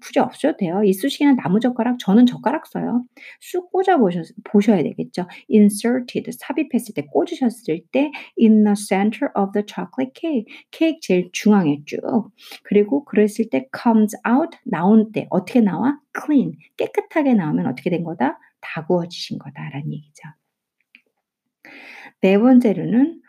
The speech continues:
remove from the oven. 그래서 오븐에서 remove, 제거하라. 이거 꺼내란 소리겠죠. And allow to cool, 아, for about ten minutes. 십 분 정도 식히는 것을 허용해라. 한마디로 식혀라라는 소리죠.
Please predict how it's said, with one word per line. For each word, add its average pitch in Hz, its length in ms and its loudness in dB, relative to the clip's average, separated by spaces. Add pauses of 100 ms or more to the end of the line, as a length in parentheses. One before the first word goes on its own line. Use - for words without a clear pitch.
(180)
remove 220 760 4
from 190 560 -4
the 180 260 -6
oven. 190 680 -4 (100)
그래서 196 340 -2
오븐에서 233 540 4
remove, 180 480 -2
제거하라. 180 720 -4
이거 - 140 -12
꺼내란 370 440 2
소리겠죠. - 640 -8 (380)
And 190 180 -2
allow 196 420 0
to 220 120 2 (100)
cool, 311 540 -2 (360)
아, 175 280 -2 (120)
for 165 320 -2
about 190 300 -2 (120)
ten 254 420 6
minutes. - 560 2 (180)
십 - 280 -12
분 320 200 -4
정도 240 760 -2
식히는 - 580 0
것을 185 260 -4
허용해라. 247 600 0
한마디로 202 220 0
식혀라라는 226 800 -4
소리죠. 170 460 -10